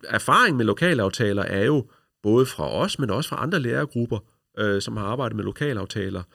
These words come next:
og mere og mere arbejdet med lokalaftaler lige siden tretten, hvor at de jo centrale aftaler i høj grad blev, blev, øh, blev, blev, øh,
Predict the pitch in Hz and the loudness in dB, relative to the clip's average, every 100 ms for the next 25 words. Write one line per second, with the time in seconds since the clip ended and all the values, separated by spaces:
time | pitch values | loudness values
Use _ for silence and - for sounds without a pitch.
0 | _ _ _ 101 98 113 160 143 107 120 | _ _ _ -2 2 4 4 4 2 0
1 | 117 104 92 - 131 95 - 95 101 120 | -2 -2 -4 -2 -4 -4 -4 -4 -4 -4
2 | 117 - - 104 131 101 107 98 - 98 | -4 -6 -6 -6 -4 -6 -4 -4 -6 -8
3 | 90 85 - - 95 123 123 85 101 98 | -6 -8 -10 -10 -6 -4 -4 -4 -6 -6
4 | 90 85 85 82 117 113 101 110 - 90 | -6 -6 -6 -4 -2 -2 -4 -6 -6 -6
5 | 87 - 92 87 87 85 82 82 85 87 | -6 -6 -4 -4 -4 -6 -6 -8 -8 -8
6 | 82 82 87 85 85 82 80 | -6 -8 -10 -10 -8 -10 -10